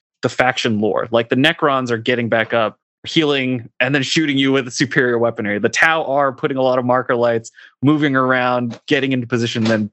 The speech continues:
popping the trap. The Warp Coven do have a lot of psychic. They're scheming. They shoot you. They hide again, other guys come around the corner.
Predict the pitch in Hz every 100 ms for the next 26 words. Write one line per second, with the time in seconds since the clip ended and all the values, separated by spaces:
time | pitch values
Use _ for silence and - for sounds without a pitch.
0 | _ - 135 120 113 - 110 104 - _
1 | 127 123 147 - 147 139 131 - - 175
2 | 175 156 143 143 139 139 127 127 127 127
3 | 127 - - 120 113 - 151 147 143 143
4 | 139 123 123 120 - - 175 165 156 151
5 | 135 123 - 135 135 135 135 135 135 -
6 | - _ _ 135 143 135 135 - 139 135
7 | 135 131 127 135 131 131 135